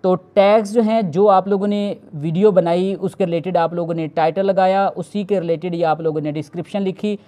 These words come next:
अब टैग्स भी उसी के रिलेटेड ही आप लोगों ने लिखने हैं। अब जैसे कि, अ, बेस्ट मोबाइल एप्लीकेशंस हैं तो इसी के रिलेटेड ही आप लोगों ने टाइटल्स, अ, सॉरी टैग्स लगाने हैं।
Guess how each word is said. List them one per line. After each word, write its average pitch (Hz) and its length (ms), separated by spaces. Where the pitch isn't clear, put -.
अब 214 160
टैग्स 214 500
भी 254 280
उसी 220 300
के 233 120
रिलेटेड 196 340
ही 202 100
आप 156 180
लोगों 156 180
ने 151 100
लिखने 131 280
हैं। 113 160
अब 185 120
जैसे 202 320
कि, 202 220
अ, 190 140
बेस्ट 165 540
मोबाइल 175 440
एप्लीकेशंस 175 600
हैं 156 180
तो 196 120
इसी 214 240
के 226 100
रिलेटेड 196 320
ही 208 200
आप 175 160
लोगों 180 220
ने 175 200
टाइटल्स, 160 580
अ, 151 180
सॉरी 160 280
टैग्स 165 380
लगाने 165 320
हैं। 151 160